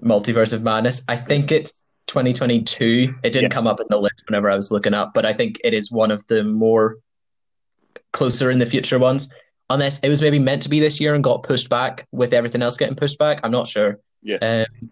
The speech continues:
Speaker 2: I mean, I'm, I'm always interested to watch Sam Raimi movies. I think, I mean, I'm not gonna lie,
Speaker 1: Yeah.
Speaker 2: he's had some bad ones. As well, as much as Spider-Man three has a special place in my heart, <laughs> I think
Speaker 1: Yeah.
Speaker 2: it's not objectively a good movie.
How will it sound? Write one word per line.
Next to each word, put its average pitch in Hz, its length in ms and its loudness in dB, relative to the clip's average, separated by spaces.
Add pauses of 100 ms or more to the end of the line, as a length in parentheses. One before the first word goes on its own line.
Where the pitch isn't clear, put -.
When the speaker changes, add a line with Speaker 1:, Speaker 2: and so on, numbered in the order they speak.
(240)
Speaker 2:
I - 40 -8
mean, 160 120 0
I'm, 233 160 -2
I'm - 180 -4
always 330 220 -8
interested 131 500 -8
to 123 40 -8
watch 120 260 -10
Sam 107 220 -10
Raimi 101 280 -16
movies. 95 400 -14
I 95 40 -10
think, 98 120 -8
I 107 60 -8
mean, 110 120 -6
I'm 131 60 -4
not 156 180 -2
gonna 101 180 -8
lie, 95 200 0
Speaker 1:
Yeah. 113 220 2
Speaker 2:
he's 120 80 0
had 131 140 -2
some 101 220 -8
bad 92 360 -12
ones. - 460 -18 (1080)
As 123 200 -8
well, 117 380 -2
as 123 100 -6
much 156 280 -2
as 139 100 -8
Spider-Man 113 640 -4
three 98 360 -18
has 101 180 -18
a 107 60 -18
special - 540 -14
place - 380 -16
in 90 80 -18
my 101 160 -12
heart, 107 300 -12 (360)
<laughs> - 380 -20
I 113 40 -6
think 135 220 0
Speaker 1:
Yeah. 120 240 2
Speaker 2:
it's 110 80 -6
not 131 240 2
objectively 110 720 -12
a - 40 -12
good 107 360 -16
movie. 98 460 -14